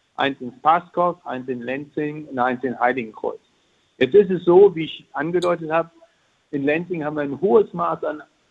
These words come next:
Eigenversorgung, über neunzig Prozent. Aber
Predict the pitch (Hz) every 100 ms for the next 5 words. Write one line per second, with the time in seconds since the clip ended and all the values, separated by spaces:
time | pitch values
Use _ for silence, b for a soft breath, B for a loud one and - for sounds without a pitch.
0 | _ - 135 180 180 165 127 120 110 -
1 | - _ - 165 185 156 156 165 165 156
2 | - 135 147 131 107 - _ _ _ _
3 | _ _ _ _ 147 147 143 135 120